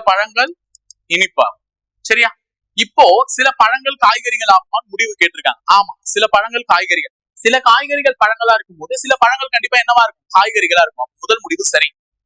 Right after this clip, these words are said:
இரண்டாவது முடிவு சில இனிப்புகள்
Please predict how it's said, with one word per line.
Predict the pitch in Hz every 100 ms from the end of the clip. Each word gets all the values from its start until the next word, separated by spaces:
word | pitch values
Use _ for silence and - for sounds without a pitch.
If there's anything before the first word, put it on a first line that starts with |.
| _ _ _ 185
இரண்டாவது | 254 294 285 262 226
முடிவு | 214 247 202 151 214 - _ _
சில | - - 294 330 277
இனிப்புகள் | 311 - 294